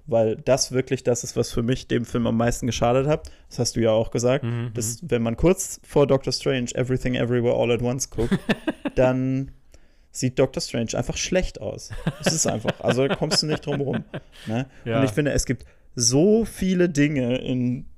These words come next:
Speaker 1: diesen Filmen, wo ich so denke, ja, also sorry, ne, klar, Doctor Strange hat diese Szene, wo sie durch all die Multiverses fallen. Ja, die in Everything Everywhere All at Once ist cooler. So.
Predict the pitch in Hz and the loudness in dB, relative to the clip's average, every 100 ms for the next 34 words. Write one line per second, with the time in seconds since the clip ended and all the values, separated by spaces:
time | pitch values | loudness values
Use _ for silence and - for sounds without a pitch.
0 | - 135 120 123 120 135 123 120 127 139 | -2 0 0 -2 0 0 2 2 2 2
1 | 127 123 147 139 151 151 160 190 143 131 | 0 0 2 4 6 4 0 0 0 0
2 | 135 170 233 156 127 - 143 147 196 175 | 0 2 2 2 0 0 -2 0 2 4
3 | 120 135 143 - 147 143 139 147 143 139 | 4 0 -2 -2 -2 0 -2 -2 0 -2
4 | 131 151 143 139 139 135 135 135 127 131 | 0 0 0 2 2 2 2 2 2 4
5 | 131 131 - 131 135 185 139 123 120 - | 4 2 0 0 2 2 -2 2 0 0
6 | 123 - - 120 120 156 - - - - | -8 -8 0 2 2 -4 -12 -20 -20 -20
7 | - - - - - - 120 170 240 147 | -20 -20 -20 -20 -20 -12 0 4 4 4
8 | 143 143 139 147 165 170 143 143 151 143 | 2 4 2 2 0 2 4 4 6 6
9 | 139 135 123 135 - - - 285 - - | 6 6 4 0 0 0 4 4 2 -2
10 | - - - - 185 156 | -8 -12 -12 -2 4 6